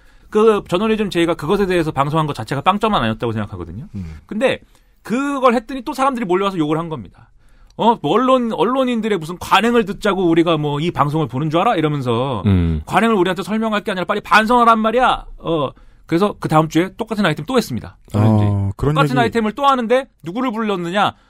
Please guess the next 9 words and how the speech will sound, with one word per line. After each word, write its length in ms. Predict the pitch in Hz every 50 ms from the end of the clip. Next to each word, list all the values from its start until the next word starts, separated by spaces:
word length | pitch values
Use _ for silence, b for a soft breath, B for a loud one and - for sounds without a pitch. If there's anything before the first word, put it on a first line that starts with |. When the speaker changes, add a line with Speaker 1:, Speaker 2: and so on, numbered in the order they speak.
| b b
Speaker 1:
정현주 460 | - 170 202 240 269 277 269 240 254 226
전 160 | 220 214 202
사장을 300 | 185 196 180 185 170 135
불렀어요. 360 | 110 104 95 - - - - -
정현주 380 | - 156 190 214 220 208 208
전 100 | 180 180
케이비에스 300 | 160 208 202 196 190 170
사장을 260 | - 160 143 131 117 95
불렀어요. 320 | 95 87 - - - -